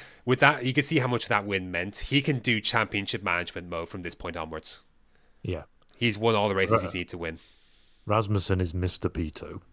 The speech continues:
Speaker 2: <laughs> in, in F one esports, isn't he?
Speaker 1: Yeah.
Speaker 2: He really is. The amount of podiums and stuff, and po-, he's got thirty plus pole positions. That is ridiculous.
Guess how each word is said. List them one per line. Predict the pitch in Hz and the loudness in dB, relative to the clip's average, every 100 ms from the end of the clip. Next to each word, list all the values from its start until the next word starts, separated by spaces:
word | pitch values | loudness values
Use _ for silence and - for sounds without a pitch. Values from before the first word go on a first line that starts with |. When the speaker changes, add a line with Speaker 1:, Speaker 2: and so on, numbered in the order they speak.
| - _ - | -20 _ -20
Speaker 2:
<laughs> | - - _ _ - - - - - - | -20 -20 _ _ -14 -10 -10 -10 -6 0
in, | 95 | 2
in | 95 87 | 2 0
F | 87 90 | 0 -2
one | 82 | -2
esports, | 85 - 87 87 | -4 -4 -4 -2
isn't | 85 82 | -4 -6
he? | 82 - - - | -8 -10 -12 -2
Speaker 1:
Yeah. | 90 85 85 | 0 2 0
Speaker 2:
He | 85 | -2
really | 92 90 90 85 82 | -4 0 2 2 0
is. | 80 82 - - - - - - - | -2 -4 -8 -16 -18 -18 -20 -18 2
The | 107 | 4
amount | 117 107 | 6 4
of | - | 2
podiums | - 113 107 92 87 82 | 4 6 8 8 6 2
and | 82 | -2
stuff, | - 90 | -2 -2
and | 87 | -2
po-, | - 104 - - | 0 0 -2 -8
he's | 139 | -6
got | 196 - | -4 -6
thirty | - 156 151 - 123 | 0 6 6 6 0
plus | - 113 - | 2 0 2
pole | - 95 | 2 2
positions. | 92 80 87 - - - 127 | 2 -2 -2 -6 -10 -4 -2
That | 110 | 0
is | 104 107 | -2 -4
ridiculous. | 87 - 95 85 - 82 90 101 - | -6 -4 -4 -4 -8 -8 -6 -4 -6